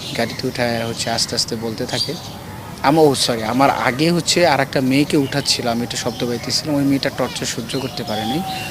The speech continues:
আর ও অনেক চিল্লাইতেছিল এবং বমি বমি ভাব এরকম বলতেছিল, আর বাকিরা ওকে গালাগালি করতেছিল যে, "বমি করবি না, বমি করবি না একদম, একে তোকে ফালায় রাখতে যাইতেছি।" তো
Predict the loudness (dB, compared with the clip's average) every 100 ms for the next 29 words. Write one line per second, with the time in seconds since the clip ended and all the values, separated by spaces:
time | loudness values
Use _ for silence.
0 | -8 -8 -6 0 2 4 4 4 4 2
1 | 6 4 4 2 2 2 0 0 4 4
2 | 4 2 2 0 0 0 0 0 0 0
3 | 0 0 2 2 2 0 0 0 0 2
4 | 2 2 2 0 -4 -2 -2 -2 -4 -4
5 | -4 -4 -4 -2 -2 -2 -2 -4 -4 -4
6 | -4 -4 -4 -6 -8 -10 -10 -12 -10 -6
7 | -4 -4 -4 -4 -4 0 0 0 -2 -6
8 | -4 0 0 0 -2 -2 -4 -2 -2 -2
9 | -6 -8 -12 -14 -14 -14 -14 -14 -14 -14
10 | -14 -10 -8